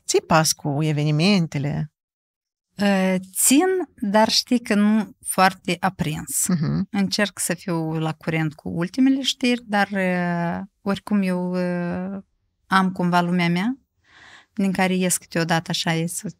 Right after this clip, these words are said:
Speaker 2: este o portiță pe care o deschid și mai ies. Uh, e bine să știm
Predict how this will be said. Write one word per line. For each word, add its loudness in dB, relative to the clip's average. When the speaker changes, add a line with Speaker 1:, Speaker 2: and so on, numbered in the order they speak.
Speaker 2:
este -4
o -4
portiță -8
pe -20
care 0
o -4
deschid -6
și -6
mai -4
ies. -8
Uh, -2
e -2
bine 0
să -10
știm -4